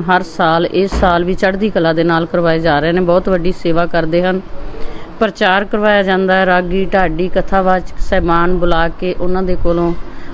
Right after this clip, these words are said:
ਅੱਜ ਜੋ ਸਮੇਂ ਦੀ ਲੋੜ ਹੈ, ਸਾਡੇ ਬੱਚਿਆਂ ਨੂੰ ਗੁਰਸਿੱਖੀ ਇਤਿਹਾਸ ਦੇ ਨਾਲ ਜੋੜਨਾ, ਉਹਦੇ ਵਾਸਤੇ ਬਹੁਤ ਵੱਡਾ ਉਪਰਾਲਾ ਜਿਹੜਾ ਹੈ ਇਹ ਕੀਤਾ ਜਾ ਰਿਹਾ ਹੈ। ਹੋਣਾ ਵੀ ਚਾਹੀਦਾ, ਹਰ ਪਿੰਡ ਦੇ ਵਿੱਚ ਹੋਣਾ ਚਾਹੀਦਾ, ਹਰ ਸ਼ਹਿਰ ਦੇ ਵਿੱਚ ਹੋਣਾ ਚਾਹੀਦਾ,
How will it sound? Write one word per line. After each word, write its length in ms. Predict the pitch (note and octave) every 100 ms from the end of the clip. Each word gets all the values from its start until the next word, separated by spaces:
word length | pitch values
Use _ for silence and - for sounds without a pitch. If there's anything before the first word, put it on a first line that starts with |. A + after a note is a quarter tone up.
| - F3+
ਅੱਜ 120 | F3+
ਜੋ 160 | G3 G3
ਸਮੇਂ 320 | G3+ F#3+ F#3+
ਦੀ 140 | G3+
ਲੋੜ 400 | F#3 E3+ E3+ F3
ਹੈ, 140 | E3+ F3 - -
ਸਾਡੇ 300 | - F#3 F3+
ਬੱਚਿਆਂ 440 | E3+ E3+ - F3+ F3+
ਨੂੰ 180 | F3+ F3
ਗੁਰਸਿੱਖੀ 680 | E3+ - E3 - F3+ F3 E3+
ਇਤਿਹਾਸ 540 | - F3 E3 E3 D3+
ਦੇ 140 | E3+ E3
ਨਾਲ 260 | D#3+ D#3+
ਜੋੜਨਾ, 460 | D#3 D#3 D#3 E3 E3 - - - - - -
ਉਹਦੇ 200 | G#3 A3+
ਵਾਸਤੇ 340 | G#3+ G#3 - G3
ਬਹੁਤ 280 | F#3+ G#3+ G#3+
ਵੱਡਾ 280 | F#3+ F#3+
ਉਪਰਾਲਾ 520 | G3 F#3 F#3+ F#3 F#3 F#3
ਜਿਹੜਾ 300 | F#3 F3+ F3+
ਹੈ 80 | F3+
ਇਹ 200 | F3+ F3+
ਕੀਤਾ 380 | F#3+ - F#3
ਜਾ 200 | F3 E3
ਰਿਹਾ 220 | D#3+ F3 F3+
ਹੈ। 140 | F#3+ F#3
ਹੋਣਾ 240 | F#3 F3+ G3
ਵੀ 120 | G#3+
ਚਾਹੀਦਾ, 460 | - F3 G3 F#3+ F3+
ਹਰ 160 | G3
ਪਿੰਡ 280 | G3+ F#3+ F3+
ਦੇ 120 | F3+
ਵਿੱਚ 220 | F#3 F#3 F3
ਹੋਣਾ 280 | E3 E3 D#3+
ਚਾਹੀਦਾ, 380 | E3 E3 F3
ਹਰ 140 | F3 E3+
ਸ਼ਹਿਰ 300 | - E3 E3+
ਦੇ 160 | F3+ F#3
ਵਿੱਚ 180 | E3+ F3+
ਹੋਣਾ 260 | D#3+ D#3+
ਚਾਹੀਦਾ, 420 | D#3+ D#3+ E3 F3